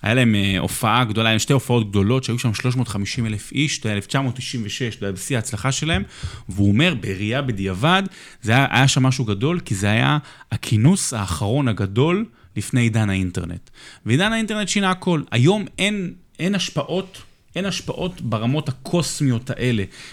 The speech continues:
שזה, אתה יודע, מרדונה, פלה, זה כמעט ברמה תנכית. זה היה, כי אתה לא יודע הכל, אתה לא רואה הכל.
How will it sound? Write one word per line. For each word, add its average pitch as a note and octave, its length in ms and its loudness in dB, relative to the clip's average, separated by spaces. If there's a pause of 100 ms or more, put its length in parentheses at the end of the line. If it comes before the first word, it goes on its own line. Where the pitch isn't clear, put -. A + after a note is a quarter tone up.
שזה, A2 500 2
אתה - 60 -4
יודע, A#2+ 240 4
מרדונה, G#2 460 4
פלה, A#2+ 200 2
זה G#2 100 0
כמעט A#2+ 200 4
ברמה A2 340 2
תנכית. G#2+ 680 -2 (220)
זה G2+ 60 -6
היה, F#2+ 100 0
כי - 120 -4
אתה - 140 0
לא A#2 100 4
יודע B2 340 2
הכל, F2+ 300 -8
אתה G#2 80 -4
לא A#2 180 2
רואה A#2 160 2
הכל. F#2+ 240 -8